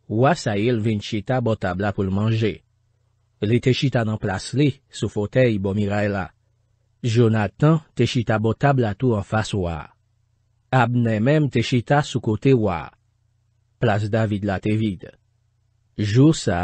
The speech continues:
a, Sayil pa di anyen paske li t'ap di nan kè l: "Se yon bagay ki dwe rive l. Li pa nan kondisyon pou fè sèvis pou Bondye. Sèten, li pa nan kondisyon vre pou l sèvi Bondye." Men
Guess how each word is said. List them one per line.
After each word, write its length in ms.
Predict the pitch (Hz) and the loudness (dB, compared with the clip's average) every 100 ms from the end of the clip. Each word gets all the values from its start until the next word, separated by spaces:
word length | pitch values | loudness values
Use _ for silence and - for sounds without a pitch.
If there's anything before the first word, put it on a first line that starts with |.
| 92 | 0
a, 400 | 120 127 139 _ _ _ _ - | 2 2 -2 _ _ _ _ -6
Sayil 520 | - 110 104 104 101 | -2 0 0 -2 -2
pa 140 | 120 117 | 0 0
di 160 | 117 110 | 2 2
anyen 320 | 120 113 107 - _ _ _ | 2 2 0 -4 _ _ _
paske 540 | 107 98 - 139 143 | -2 -2 0 4 4
li 140 | 123 120 | 4 2
t'ap 160 | 117 | 0
di 140 | 117 135 | 0 0
nan 160 | 120 92 | 0 -2
kè 140 | - 117 139 | 0 0 2
l: 140 | 104 - _ _ _ | -2 -6 _ _ _
"Se 160 | - | 0
yon 220 | 127 117 117 | 0 2 2
bagay 400 | 135 135 117 110 | 2 2 0 -2
ki 140 | 107 | -4
dwe 220 | 113 113 110 | -2 -2 0
rive 320 | 127 127 170 113 | 2 2 2 0
l. 40 | - _ _ _ _ _ _ _ 123 | -6 _ _ _ _ _ _ _ 2
Li 160 | 135 | 4
pa 180 | 131 123 | 4 2
nan 160 | 123 123 | 0 0
kondisyon 640 | 143 135 156 151 - 120 107 | 2 2 2 0 0 0 -2
pou 80 | 110 | -2
fè 120 | 113 | -2
sèvis 360 | - 113 104 - | 0 -2 -2 -4
pou 100 | 117 | -4
Bondye. 460 | 127 143 165 151 - _ _ _ _ _ _ | 0 2 2 2 -2 _ _ _ _ _ _
Sèten, 540 | - 131 - 185 185 - 160 | 0 0 2 0 0 -2 0
li 120 | 131 131 | 2 4
pa 120 | 139 | 4
nan 140 | 139 - | 4 4
kondisyon 480 | 135 139 - 123 107 | 2 2 2 0 2
vre 160 | 104 | -2
pou 120 | 98 104 | 0 -2
l 60 | |
sèvi 260 | 101 104 98 | 0 0 0
Bondye." 420 | 101 101 95 80 - _ _ _ _ _ _ _ | -2 -2 -4 -6 -12 _ _ _ _ _ _ _
Men 260 | 123 170 | 2 2